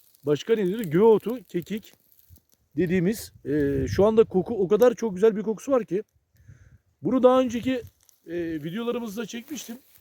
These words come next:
Bunun yeşil halini çekmiştim. Sonbaharda da bu hale geliyor. Tamamen kurumuş.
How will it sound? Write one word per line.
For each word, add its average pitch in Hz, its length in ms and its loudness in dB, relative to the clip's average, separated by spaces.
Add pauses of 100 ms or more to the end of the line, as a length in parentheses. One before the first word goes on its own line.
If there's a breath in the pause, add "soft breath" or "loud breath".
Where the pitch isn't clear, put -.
(100)
Bunun 214 280 -8
yeşil 185 400 -6
halini 202 240 -2
çekmiştim. 156 480 -18 (720)
Sonbaharda 240 680 0
da 254 140 0 (180)
bu 247 140 -4
hale 190 160 0
geliyor. 165 300 -8
Tamamen 220 500 -4
kurumuş. 202 580 -6